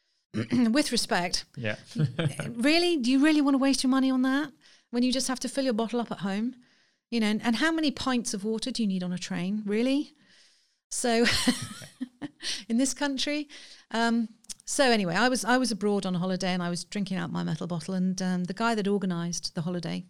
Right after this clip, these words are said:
Speaker 1: David Jones, who runs Just One Ocean now, a charity, said to me, "And, oh, that's, it's good to see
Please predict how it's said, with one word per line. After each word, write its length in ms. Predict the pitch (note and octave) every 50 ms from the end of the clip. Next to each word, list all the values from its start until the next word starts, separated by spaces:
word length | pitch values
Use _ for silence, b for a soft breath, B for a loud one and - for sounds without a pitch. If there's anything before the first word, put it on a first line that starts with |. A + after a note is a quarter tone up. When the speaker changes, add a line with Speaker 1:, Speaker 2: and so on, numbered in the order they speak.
| - - D#3
Speaker 1:
David 300 | - F#3+ F#3+ F#3+ F#3+ F#3
Jones, 320 | - F3 F3+ F#3 F#3+ F3+
who 80 | F#3+ F3+
runs 280 | F3 E3+ E3+ E3+ E3+ -
Just 300 | E3 - G3 F#3 - -
One 120 | F#3+ F#3
Ocean 260 | G3 G3 F#3+ - E3+
now, 140 | E3 E3 E3
a 40 | D#3+
charity, 600 | - - G#3 G#3 G#3 G3 F#3+ - D3+ - F3+ b b b b b b b b b b b b _ -
said 280 | - - A#3 A3 G#3 G#3+
to 120 | - G#3+
me, 140 | G3+ G3+ G3+
"And, 80 | G#3
oh, 160 | A#3 C4 C#4 B3
that's, 260 | C4 A#3 - - -
it's 180 | A3 G#3+ -
good 140 | - A#3+ A3+ -
to 80 | G3+
see 140 | - -